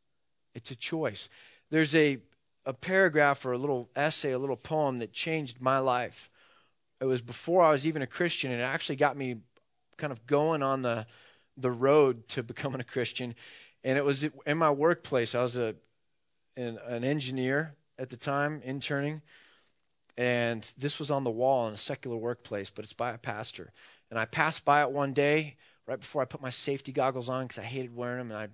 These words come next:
walk slow and then put these safety goggles on. Uh,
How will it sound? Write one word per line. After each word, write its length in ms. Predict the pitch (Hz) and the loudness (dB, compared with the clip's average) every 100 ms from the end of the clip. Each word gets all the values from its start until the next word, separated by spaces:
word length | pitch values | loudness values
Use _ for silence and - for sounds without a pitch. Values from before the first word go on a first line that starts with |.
| - | -10
walk 300 | 104 113 - | -6 -6 -8
slow 340 | - 110 110 | -10 -6 -6
and 100 | 107 | -8
then 140 | 104 98 _ | -12 -18 _
put 140 | - 120 | -20 -20
these 180 | 110 - _ _ - _ _ _ | -20 -20 _ _ -20 _ _ _
safety 320 | - 110 - | -16 -14 -12
goggles 300 | 117 113 113 | -12 -12 -14
on. 160 | 110 117 - - - - _ _ _ _ _ _ | -18 -20 -20 -20 -20 -20 _ _ _ _ _ _
Uh, 240 | - 123 | 0 2